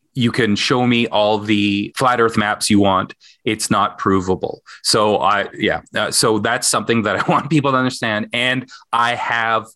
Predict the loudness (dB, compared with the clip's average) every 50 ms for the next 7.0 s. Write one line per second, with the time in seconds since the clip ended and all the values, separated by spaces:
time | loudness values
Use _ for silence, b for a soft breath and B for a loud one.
0 | _ _ _ _ _ _ _ _ _ _ _ -18 -8 -4 -2 0 0 0 0 -2
1 | -2 -2 -2 0 0 0 0 0 0 0 0 0 2 2 2 2 2 2 2 2
2 | 0 0 -2 -2 -2 -4 -4 -2 0 0 0 2 0 0 0 0 -2 -2 -4 -4
3 | -4 -6 -6 -4 -2 0 0 0 0 -2 -4 -4 -2 -2 -2 0 0 0 0 0
4 | 0 0 -2 -2 -2 -2 0 0 0 0 -2 -4 -6 -6 -4 -2 -2 -2 -4 -4
5 | -2 0 0 -2 -2 -2 -4 -4 -4 -2 -2 -2 -2 -4 -4 -6 B B B B
6 | B _ -10 -4 -2 0 0 2 2 2 0 0 -2 -2 -2 -2 -2 -4 -6